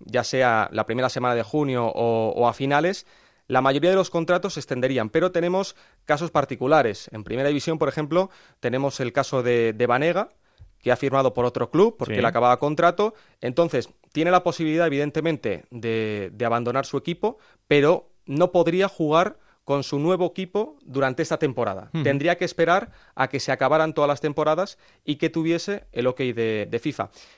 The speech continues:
Speaker 1: Yo creo que van a ser casos particulares y que la mayoría de los futbolistas, ya sean cedidos, eh, que acaben contrato, que se vayan a retirar,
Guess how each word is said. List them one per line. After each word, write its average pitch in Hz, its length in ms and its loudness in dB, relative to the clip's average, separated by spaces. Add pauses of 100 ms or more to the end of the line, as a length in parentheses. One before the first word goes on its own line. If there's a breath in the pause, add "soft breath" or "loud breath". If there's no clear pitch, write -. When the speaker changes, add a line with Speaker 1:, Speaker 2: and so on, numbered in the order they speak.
(160 loud breath)
Speaker 1:
Yo 160 220 -4
creo 214 180 -2
que 190 80 -2
van 170 100 2
a 165 60 0
ser 170 180 -4
casos 151 280 -4
particulares 147 600 -2
y 143 100 -6
que 135 140 -4
la 131 120 -2
mayoría 131 320 -2
de 180 60 2
los 160 120 -2
futbolistas, 165 800 -2
ya 135 220 -2
sean 139 320 -2
cedidos, 151 720 0
eh, 110 360 0
que 107 60 -4
acaben 120 320 -2
contrato, 147 720 0
que 117 100 -8
se - 120 -4
vayan 143 200 0
a 139 60 0
retirar, 131 460 0